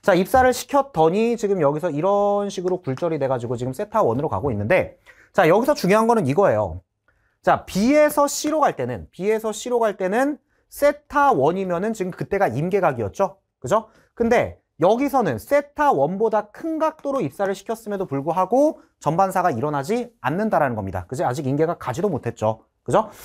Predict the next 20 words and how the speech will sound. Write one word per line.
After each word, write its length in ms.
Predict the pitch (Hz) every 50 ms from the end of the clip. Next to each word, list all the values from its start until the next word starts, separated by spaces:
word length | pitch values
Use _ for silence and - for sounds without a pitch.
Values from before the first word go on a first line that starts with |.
| - - -
자, 160 | - 202 165
그렇다라는 440 | - 247 285 285 277 277 269 269 254
말은 220 | 240 233 226 220
이거네요. 500 | 147 139 190 202 170 120 107 104 82 85 - -
<clears throat> 1400 | - 196 180 151 120 98 98 - _ _ _ _ _ _ _ _ _ _ - - - - - - _ _ _
자, 240 | - 185 165 131 -
B에서 640 | - - 208 247 285 294 294 285 294 294 294 240
A로 340 | 143 143 160 202 233 247 247
입사할 380 | 233 202 208 - 214 185 160 -
때랑 320 | - 131 147 143 104 92
B에서 400 | - - 170 202 214 220 208 220
C로 300 | 208 - - 269 262 262
입사할, 320 | 240 220 - - 202 185 170 - - - -
입사를 340 | 135 139 - - 196 180
할 140 | 175 175 170
때를 160 | - 175 151
생각을 300 | 147 185 180 180 170 160
했을 240 | 165 170 - 202 190
때 360 | - 131 123 147 208 220 - _ _ _ - - - _ _ _
자, 260 | - 180 139 - -